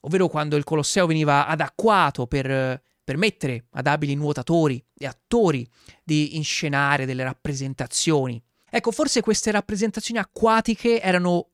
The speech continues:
le uniche, diciamo così, innocue, perché si pensa che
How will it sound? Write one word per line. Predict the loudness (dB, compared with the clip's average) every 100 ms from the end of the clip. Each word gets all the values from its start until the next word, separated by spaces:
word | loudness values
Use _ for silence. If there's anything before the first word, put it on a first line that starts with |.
| _
le | 2 4
uniche, | 6 4 4 4 2 0 _
diciamo | -6 -2 0
così, | 0 0 -2
innocue, | -2 0 2 2 2 2 2 2 -4 -20 -20 -20 -4
perché | -2 -2
si | 0
pensa | 0 0 -2
che | 0 0 0